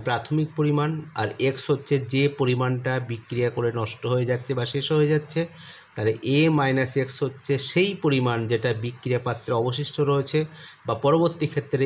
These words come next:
এই A minus X পরিমাণটা বিক্রিয়ায় অংশগ্রহণ করবে। এটাই হচ্ছে প্রথম ক্রম বিক্রিয়ার গা-,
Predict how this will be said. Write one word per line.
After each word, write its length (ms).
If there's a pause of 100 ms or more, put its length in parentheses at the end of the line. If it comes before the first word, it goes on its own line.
(140)
এই 80 (200)
A 20 (140)
minus 340
X 200
পরিমাণটা 400 (140)
বিক্রিয়ায় 400
অংশগ্রহণ 480
করবে। 240 (840)
এটাই 240
হচ্ছে 260
প্রথম 280
ক্রম 180 (100)
বিক্রিয়ার 440 (680)
গা-, 200